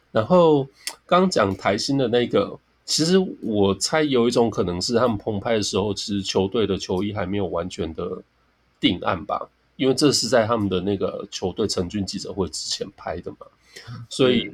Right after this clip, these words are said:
你看他是取的是超讯像，等于是背对镜头，就等于是挡住球衣前面啊，所以觉得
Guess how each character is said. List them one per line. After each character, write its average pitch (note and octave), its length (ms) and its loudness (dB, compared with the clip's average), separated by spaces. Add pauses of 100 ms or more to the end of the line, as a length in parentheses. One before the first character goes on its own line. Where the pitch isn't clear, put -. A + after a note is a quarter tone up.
你 F#2+ 80 -8
看 A#2 240 0
他 G#2+ 260 2
是 G2+ 240 -2
取 - 240 -4
的 F2 140 -4
是 G2 320 -2
超 F#2+ 220 -6
讯 G2 140 -6
像， G2 200 -2
等 F2+ 160 -10
于 E2+ 40 -12
是 G2+ 240 -4
背 A2 200 2
对 G#2 140 0
镜 F#2+ 240 -6
头， - 260 -10 (520)
就 C#3+ 100 0
等 F#2 180 0
于 F2+ 40 -6
是 - 120 -6
挡 E2+ 260 -4
住 G#2 160 -6
球 F2+ 220 -2
衣 F#2 80 -4
前 - 220 -4
面 F#2+ 240 -6
啊， - 200 -16
所 G#2 240 -2
以 G2+ 200 -2 (120)
觉 G2+ 180 -2
得 F2+ 300 -2